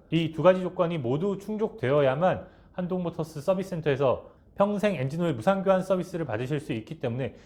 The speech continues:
이 점 참고해 주시면 좋을 것 같습니다. 그리고 고객님들께 지금 혜택이 돌아가고 있는 게 두 가지가 있죠. 개소세 인하가 지금 오 프로에서 삼점오 프로로 인하가 되어서 차량이 출고가 진행되고 있습니다.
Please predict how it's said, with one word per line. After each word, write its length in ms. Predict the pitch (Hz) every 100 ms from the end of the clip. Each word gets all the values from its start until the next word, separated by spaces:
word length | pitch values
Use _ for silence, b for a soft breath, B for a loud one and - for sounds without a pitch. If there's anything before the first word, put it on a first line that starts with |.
| B
이 80 | 156
점 160 | 185 160
참고해 320 | 185 175 160
주시면 300 | 135 135 117
좋을 240 | 113 117
것 100 | 120
같습니다. 680 | 101 92 120 95 82 104 151 - - -
그리고 560 | 139 151 165 165 170 165
고객님들께 880 | 151 214 220 214 208 202 196 208 196
지금 180 | 170 160
혜택이 400 | 214 - 202 175
돌아가고 600 | 147 196 196 196 185 175
있는 360 | 156 160 156
게 200 | 156 147
두 140 | 147 117
가지가 380 | 139 135 139
있죠. 420 | 104 98 - 139 95 -
개소세 440 | - 190 202 202 170
인하가 800 | 160 151 113 90 90 147 135 131
지금 300 | - 120 120
오 160 | 135
프로에서 540 | - 202 180 143 131 160
삼점오 640 | 180 214 - 214 156 123
프로로 840 | - 190 175 156 165 156 85 82 - _ -
인하가 480 | 123 151 156 147
되어서 560 | 139 123 123 180 185 190
차량이 360 | 185 156 143 139
출고가 460 | 190 180 170 165
진행되고 520 | - 127 123 120 123
있습니다. 420 | 101 - 101 101